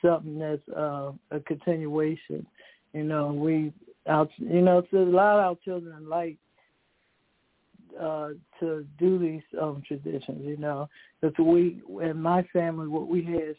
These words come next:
something that we called a, um, family night. So our family night was, uh, something that we started, uh, which was a new tradition with the, um, younger, um,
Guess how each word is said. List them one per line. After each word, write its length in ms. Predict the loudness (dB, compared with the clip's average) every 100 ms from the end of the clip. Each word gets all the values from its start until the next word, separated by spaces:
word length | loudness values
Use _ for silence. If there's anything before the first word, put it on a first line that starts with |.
| _
something 280 | 2 2 -4
that 140 | -4
we 140 | -4 -2
called 420 | 2 2 0 -6
a, 180 | -8 -6
um, 280 | -8 -10 -6
family 400 | 0 2 0 -4
night. 420 | -6 -2 -2 -4 -10 _ _ _ _ _ _ _
So 140 | 2 4
our 220 | 2 0 -2
family 440 | -2 0 -2 -4
night 400 | -2 0 2 0 -4
was, 280 | -4 -2 -4
uh, 460 | -6 -6 -4 -4 -8 -12 _ _ _ _ _ _ _ -6 2
something 280 | 2 2
that 220 | -4 -6 -4
we 280 | -2 -4 -6 _
started, 600 | 2 4 4 0 -2 -6
uh, 140 | -6 -6 -8 -4 2
which 240 | 2 4
was 180 | 0 0
a 60 | -2
new 260 | 2 2
tradition 600 | 2 -2 -2 -6 -4 -6
with 160 | -6 -4
the, 220 | -4 -4
um, 340 | -6 -8 -10 -14 -14
younger, 640 | -2 4 4 4 0 0
um, 280 | -2 -4 -6